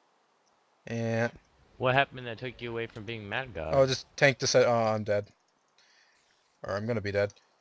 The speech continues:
Speaker 1: Tank decided that, uh, I shouldn't be having that powers, I guess. He said, what he said was that I needed to get back to used to the normal. Oh, I'm dead. <laughs> There's go-, there goes all those diamond shovels.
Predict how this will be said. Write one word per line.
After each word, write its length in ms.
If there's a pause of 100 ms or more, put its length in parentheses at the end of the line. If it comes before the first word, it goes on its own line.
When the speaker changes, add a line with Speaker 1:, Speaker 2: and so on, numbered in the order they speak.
(120)
Speaker 1:
Tank 200
decided 500
that, 160
uh, 400
I 160 (180)
shouldn't 400
be 580
having 300
that 300
powers, 260
I 60
guess. 160
He 60
said, 220
what 220
he 80
said 260
was 440 (560)
that 240
I 140
needed 220
to 60
get 260
back 260
to 80
used 340
to 100
the 140
normal. 440 (2250)
Oh, 180
I'm 140
dead. 220 (360)
<laughs> 300
There's 340
go-, 140
there 200
goes 200
all 160
those 160
diamond 320
shovels. 420